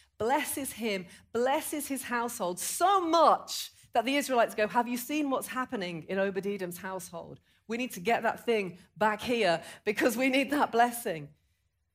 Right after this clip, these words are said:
But Obed-, Obed-Edom be-, became embraced by the people of God. He was part of the story of God's people.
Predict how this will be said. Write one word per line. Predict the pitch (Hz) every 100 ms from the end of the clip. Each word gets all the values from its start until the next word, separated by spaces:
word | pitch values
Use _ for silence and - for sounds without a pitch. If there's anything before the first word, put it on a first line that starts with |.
| _
But | 220 -
Obed-, | 269 294 285 220 277 269
Obed-Edom | 240 262 233 262 277 247 208
be-, | 214 208 _ _
became | 233 240 262 247
embraced | 233 202 233 277 262 -
by | 233
the | 202
people | - 226 202
of | 196 190
God. | 247
He | 220 214
was | 202
part | - 262 285 277
of | 202
the | 208
story | - 247 254 233 180 180 - - _
of | 214 202 190
God's | 214 214 202 190
people. | - 240 254 208 151 139